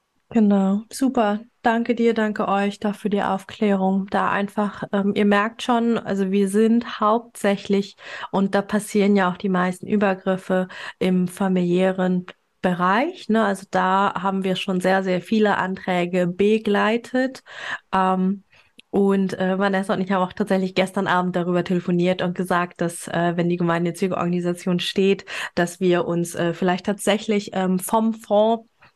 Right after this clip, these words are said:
vom, äh, Ministerium dann mal ausbilden lassen, also uns da mal eine Fortbildung geben lassen,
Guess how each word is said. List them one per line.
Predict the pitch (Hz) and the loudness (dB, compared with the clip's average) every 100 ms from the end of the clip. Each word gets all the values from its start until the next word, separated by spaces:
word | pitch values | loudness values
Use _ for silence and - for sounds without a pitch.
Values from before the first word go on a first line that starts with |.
| _ | _
vom, | - 208 208 | -2 0 0
äh, | 147 190 | 2 2
Ministerium | 196 202 202 196 214 208 196 | 2 4 2 2 0 2 0
dann | 180 | 0
mal | 185 180 | 0 2
ausbilden | 185 202 - 196 190 190 | 2 -2 -2 0 2 2
lassen, | 185 180 | 0 0
also | 180 180 | -6 -4
uns | 180 | -4
da | 180 185 | -2 -2
mal | |
eine | 185 | 0
Fortbildung | 185 190 190 190 185 185 | -2 -2 -2 -2 -2 -2
geben | 180 180 180 | -2 -2 0
lassen, | 175 175 - 180 | 0 -2 -2 -4